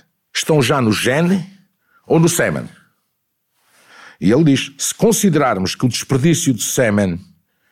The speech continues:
é igual a homicídio, porque a vida já estará no sêmen." Portanto, este deu-me uma certa resposta para o vazio. Mais uma, uma, uma, uma, uma, uma pergunta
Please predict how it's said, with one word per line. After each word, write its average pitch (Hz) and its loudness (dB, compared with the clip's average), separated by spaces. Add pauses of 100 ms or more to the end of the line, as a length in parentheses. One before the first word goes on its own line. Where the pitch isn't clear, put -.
é 113 0
igual 135 2
a - 2
homicídio, 131 2 (1000)
porque 101 -2
a - 0
vida 98 0
já 98 -2
estará 95 -2
no 87 -4
sêmen." 90 -2 (560)
Portanto, 101 -2 (580)
este 160 -2
deu-me 185 2
uma 196 2
certa 156 -2
resposta 131 -2
para 131 -2
o 113 2
vazio. 113 0 (100)
Mais 95 -2
uma, 113 2
uma, 104 -2
uma, 98 0
uma, 92 -2
uma, 92 -4
uma 90 -4
pergunta 113 0